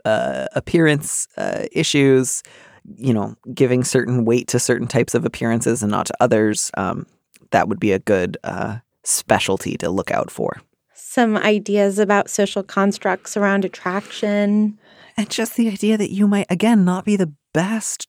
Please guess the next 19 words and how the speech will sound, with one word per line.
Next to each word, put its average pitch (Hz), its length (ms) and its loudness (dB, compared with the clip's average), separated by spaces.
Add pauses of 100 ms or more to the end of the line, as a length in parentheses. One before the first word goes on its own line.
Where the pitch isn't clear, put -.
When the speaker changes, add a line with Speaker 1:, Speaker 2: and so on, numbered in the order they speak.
Speaker 1:
judge 208 460 2
of 196 200 0
how 190 220 2
hot 196 460 -2
your 196 180 2
daughter 185 420 2
is 160 280 -2
to 165 120 0
somebody 180 420 2
who 170 160 0
wants 160 300 -2
to 165 100 -2
presumably 170 640 2
sleep 170 320 0
with 160 200 2
and 165 180 0
or 160 140 2
marry 165 320 2
her. - 340 -6